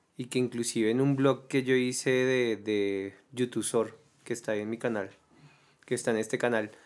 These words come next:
eh, yo utilicé la palabra reinventarse y después cogió el gobierno, presidencia, el perro, el gato,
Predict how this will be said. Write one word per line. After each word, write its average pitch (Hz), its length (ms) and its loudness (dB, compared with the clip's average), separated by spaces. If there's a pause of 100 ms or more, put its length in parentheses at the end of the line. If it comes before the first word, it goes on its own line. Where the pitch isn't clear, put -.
(260)
eh, 120 560 4 (140)
yo 127 200 0
utilicé 131 360 0
la 110 120 2
palabra 110 340 4
reinventarse 110 840 -2 (760)
y 123 120 2
después 113 360 0
cogió 123 760 4 (120)
el 127 140 0
gobierno, 113 800 0
presidencia, 110 1300 0 (300)
el 113 140 -2
perro, 113 440 4
el 113 120 -2
gato, 113 680 2